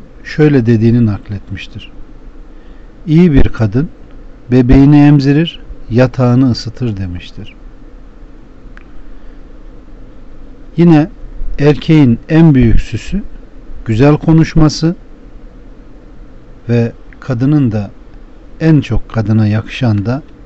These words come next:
erkeğini razı eden demiştir.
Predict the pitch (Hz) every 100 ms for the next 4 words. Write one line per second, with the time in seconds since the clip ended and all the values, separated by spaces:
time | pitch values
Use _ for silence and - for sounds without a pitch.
0 | - 120 101 113 110 104 110 104 - 110
1 | 107 107 101 123 107 101 90 90 90 -
2 | - -